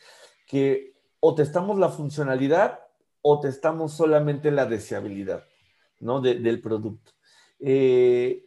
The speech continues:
cuando tenemos que entender que cada producto es un modelo de negocio, literalmente. Cada producto es un nivel, un modelo de negocio.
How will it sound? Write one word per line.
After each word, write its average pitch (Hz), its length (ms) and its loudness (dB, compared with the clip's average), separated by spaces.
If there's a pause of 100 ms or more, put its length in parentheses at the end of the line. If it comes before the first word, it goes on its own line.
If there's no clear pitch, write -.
(120)
cuando 127 760 -2
tenemos 135 420 -6
que 135 640 -2 (100)
entender 113 960 -4 (640)
que - 200 -8
cada 202 320 2
producto 156 800 -2 (880)
es 113 160 -8
un 143 100 -4
modelo 113 320 2
de 104 60 -2
negocio, - 380 -14 (800)
literalmente. 101 640 -6 (420)
Cada 185 340 2
producto 139 360 -4
es 135 120 -12
un 135 100 -10
nivel, 120 340 -2
un 135 160 -8
modelo 123 300 0
de 113 60 -8
negocio. 127 500 -6